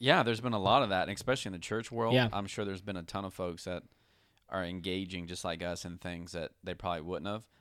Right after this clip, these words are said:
Speaker 1: But I, I, I was saying, uh, to, to some folks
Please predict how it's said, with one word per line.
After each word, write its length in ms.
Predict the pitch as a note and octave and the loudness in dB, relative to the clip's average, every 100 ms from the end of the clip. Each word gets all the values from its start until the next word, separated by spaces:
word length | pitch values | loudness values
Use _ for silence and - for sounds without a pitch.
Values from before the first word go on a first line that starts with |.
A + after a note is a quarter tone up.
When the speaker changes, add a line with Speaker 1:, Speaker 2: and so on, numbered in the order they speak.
| - | 2
Speaker 1:
But 400 | B2 D#3 G#2+ - - _ _ - | 6 8 6 -2 -20 _ _ -2
I, 80 | G#2+ | 0
I, 160 | A2 | 2
I 220 | G2 - | 2 2
was 240 | G#2+ B2+ C#3+ | 4 4 2
saying, 500 | A2+ G#2+ G2+ G2+ F#2+ _ _ _ _ - | 0 0 -2 -4 -8 _ _ _ _ -4
uh, 200 | G2+ F#2+ | -2 -2
to, 380 | - G#2+ G2+ D#2+ | -4 -4 -4 -6
to 160 | - G2+ | -8 -8
some 180 | A2 G2 | -6 -2
folks 440 | G#2 F#2+ - | -2 -2 -6